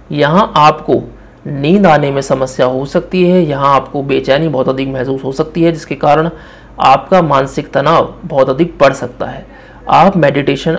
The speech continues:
अवश्य करें, आपको लाभ मिलेगा। तो ये था आपके स्वास्थ्य संबंधित जुलाई का महीना कैसा रहेगा। तो चलिए आगे बढ़ते हैं, बात करते हैं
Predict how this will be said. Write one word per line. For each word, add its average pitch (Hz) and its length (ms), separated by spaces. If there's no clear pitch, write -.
अवश्य 139 380
करें, 180 260
आपको 139 460
लाभ 131 280
मिलेगा। 127 480
तो 156 100
ये 180 160
था 208 120
आपके 180 260
स्वास्थ्य 156 360
संबंधित 165 460
जुलाई 143 240
का 147 120
महीना 147 240
कैसा 139 260
रहेगा। 156 260
तो 156 100
चलिए 156 180
आगे 180 120
बढ़ते 175 220
हैं, 185 120
बात 143 200
करते 151 220
हैं 151 220